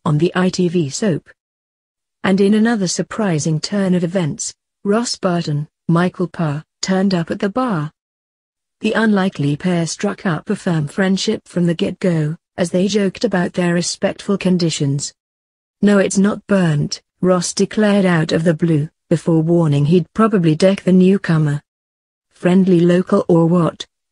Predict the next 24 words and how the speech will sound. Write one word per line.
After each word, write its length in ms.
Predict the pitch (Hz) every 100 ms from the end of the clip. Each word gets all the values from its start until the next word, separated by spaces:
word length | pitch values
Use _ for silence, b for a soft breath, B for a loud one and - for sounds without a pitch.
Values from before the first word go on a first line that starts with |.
| -
a 80 |
grinning 440 | 185 196 190 170 160
Ryan 440 | 180 175 156 156
replied. 580 | 160 156 175 147 139 139 - _ _ _ _ _
"No, 220 | 196 202
I'm 200 | 208 226
not 220 | 226 196 175
drunk. 540 | 185 151 139 233 - _ _ _
No, 200 | 196 196
you 180 | 214 208
can't 300 | 214 202 196
catch 340 | 185 190 -
it. 200 | 143 151 - _ _ _ _ _ _
I 140 | 165 170
might 240 | 165 175
also 360 | 254 285 - 190
deck 260 | 208 190
you 100 | 202
for 140 | - 180
swearing, 580 | - 180 156 143 135
but 140 | 139 180
I'd 260 | 180 180
probably 460 | - 190 175 170 185
miss." 540 | 190 185 135 - -